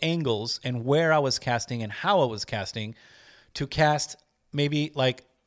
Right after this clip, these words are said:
look at it like you're on the shore, like, tuck my boat in now. Like, instead of going ninety degrees, now I, whoop, I put my boat in real shallow and I cast, like, out into the deep and bring it into the shallow so that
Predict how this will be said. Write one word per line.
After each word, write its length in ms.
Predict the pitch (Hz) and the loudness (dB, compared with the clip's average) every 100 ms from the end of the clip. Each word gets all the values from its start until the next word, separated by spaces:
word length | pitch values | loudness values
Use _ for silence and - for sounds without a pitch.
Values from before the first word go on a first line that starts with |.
| - | 0
look 240 | 135 151 | 2 4
at 120 | 156 | 6
it 160 | 147 151 | 6 6
like 280 | 143 135 - | 2 0 2
you're 200 | 139 139 | 0 2
on 180 | 127 120 | 0 0
the 100 | 113 | -2
shore, 500 | - - 190 143 - 117 | -2 4 6 6 0 -4
like, 220 | 107 - | -6 2
tuck 260 | 160 156 | 2 4
my 160 | 139 131 | 2 2
boat 320 | 120 120 - - | 4 2 0 -2
in 320 | 202 180 117 | 0 0 -2
now. 320 | 107 76 - _ - | -4 -6 -12 _ -8
Like, 220 | 113 104 | -6 -6
instead 340 | 120 - 165 | -8 0 2
of 80 | 165 | 4
going 300 | 160 156 135 | 6 4 4
ninety 280 | 139 156 143 | 2 2 2
degrees, 460 | 127 120 208 165 147 | -2 0 0 0 0
now 320 | 135 147 160 | 0 2 2
I, 260 | 127 135 - - 135 | 0 -4 -4 -14 -4
whoop, 320 | 170 349 - - - - _ | -2 -2 -4 -20 -20 -20 _
I 100 | 90 | -6
put 200 | - 170 | 2 2
my 140 | 151 | 4
boat 220 | 147 160 156 | 6 6 4
in 120 | 127 | 2
real 200 | 151 160 | 2 2
shallow 520 | - 165 170 196 208 127 | 4 6 8 6 4 0
and 120 | 123 | -2
I 60 | 123 | -2
cast, 460 | - 156 151 - | 0 2 2 0
like, 240 | 123 120 - | 0 0 -2
out 260 | 135 139 143 | 2 2 2
into 240 | 156 147 | -2 -2
the 140 | 135 120 | -2 -2
deep 360 | 117 185 - _ - _ | -2 -4 -6 _ -20 _
and 160 | 135 123 | -4 -2
bring 220 | 139 151 | 0 0
it 140 | 147 | -2
into 440 | - 151 147 147 139 | 0 -2 0 -2 0
the 120 | 117 | 0
shallow 480 | - 170 180 135 117 | 0 4 4 4 2
so 240 | - 127 | 2 2
that 260 | 127 123 | 4 4